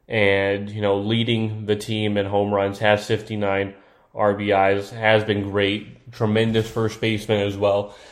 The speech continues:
uh, defensively. Uh, so hopefully this isn't a big deal. Hopefully it is a ten-game thing where he can be, can be back, uh, by the A L D S. Hopefully they can clinch the division without him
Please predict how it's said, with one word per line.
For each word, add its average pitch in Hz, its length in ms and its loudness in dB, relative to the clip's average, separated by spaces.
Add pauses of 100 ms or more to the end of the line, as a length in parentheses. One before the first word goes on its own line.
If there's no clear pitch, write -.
(120)
uh, 113 140 4
defensively. 110 1040 2 (1080)
Uh, 101 240 4
so 95 440 6 (240)
hopefully 123 640 4 (100)
this 113 360 4
isn't 113 280 4
a 117 60 2
big 110 240 4
deal. 107 160 6
Hopefully 113 400 4
it 104 100 4
is 107 140 4
a 104 60 6
ten-game 104 560 2
thing 107 200 2
where 104 120 6
he 101 100 6
can 101 220 0
be, 104 260 0
can 101 220 0
be 107 120 0
back, 101 400 4 (400)
uh, 107 300 0 (260)
by 107 300 8
the 113 240 2
A 117 220 8
L 107 100 8
D 110 240 4
S. 107 140 4
Hopefully 113 320 4
they 104 160 6
can 104 180 -2
clinch 107 300 2
the 107 80 0
division 101 520 4
without 101 400 6
him 101 300 2